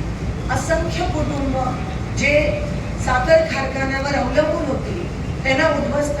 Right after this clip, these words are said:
केलं. मी चॅलेंज दिलेलं, सात महिने दे-, सहा महिने देते चिमणी पाडणार, अच्छा, विमानसेवा सुरू करू शकणार नाही. आज सात महिने झाले चिमणी पाडून विमानसेवा सुरू होण्याचे काहीही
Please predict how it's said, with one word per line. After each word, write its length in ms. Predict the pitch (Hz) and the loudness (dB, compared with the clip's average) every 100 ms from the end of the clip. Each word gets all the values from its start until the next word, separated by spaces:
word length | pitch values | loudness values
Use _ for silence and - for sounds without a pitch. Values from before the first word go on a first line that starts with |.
| - | -2
केलं. 180 | 220 - - - - - - | -2 -2 -4 -6 -6 -4 -2
मी 120 | 302 | -2
चॅलेंज 520 | 302 269 269 349 285 | 2 2 2 2 2
दिलेलं, 300 | 285 262 233 | 2 2 2
सात 460 | 226 294 269 - 302 | 2 4 4 2 2
महिने 280 | 294 285 | 4 4
दे-, 160 | 277 - | 2 2
सहा 300 | - 262 320 | 0 2 2
महिने 280 | 320 302 285 | 4 4 4
देते 260 | 277 - | 4 2
चिमणी 320 | - 247 240 240 | 0 0 0 0
पाडणार, 400 | 240 202 202 202 | 0 0 0 0
अच्छा, 720 | 196 196 - - - - - | 0 -2 0 2 2 0 2
विमानसेवा 540 | 254 277 277 269 262 | 4 4 2 -2 -2
सुरू 380 | 262 254 247 240 | -2 -2 -2 -2
करू 160 | - - | -2 -2
शकणार 300 | - - - | -4 -4 -4
नाही. 260 | - - - - - - - 240 | -4 -2 -2 -2 -2 -4 -2 0
आज 140 | - | 2
सात 320 | 285 302 294 | 2 2 2
महिने 240 | 285 262 254 | 0 0 2
झाले 280 | 233 233 | 2 2
चिमणी 260 | 233 233 220 | 0 0 0
पाडून 320 | 214 214 226 | 0 2 2
विमानसेवा 880 | 220 208 208 208 214 208 214 - - - - - | 2 0 0 0 -2 0 -2 -4 -4 -4 -4 -4
सुरू 280 | - 285 302 | -4 0 2
होण्याचे 440 | 262 233 233 233 | 2 2 2 0
काहीही 840 | 220 220 208 240 277 277 294 294 | 0 0 0 0 -2 -2 -2 -2